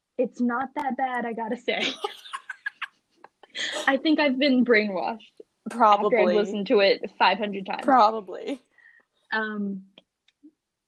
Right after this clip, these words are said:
Speaker 1: Anyways, so he is also a country singer. He uses his music videos to, like, trash,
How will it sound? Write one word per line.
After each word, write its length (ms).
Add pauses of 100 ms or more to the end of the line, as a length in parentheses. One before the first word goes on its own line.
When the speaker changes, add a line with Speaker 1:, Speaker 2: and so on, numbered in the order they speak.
(600)
Speaker 1:
Anyways, 360 (800)
so 200
he 140
is 100
also 280
a 60
country 360
singer. 320 (100)
He 280 (140)
uses 400
his 220
music 300
videos 400
to, 80
like, 240
trash, 600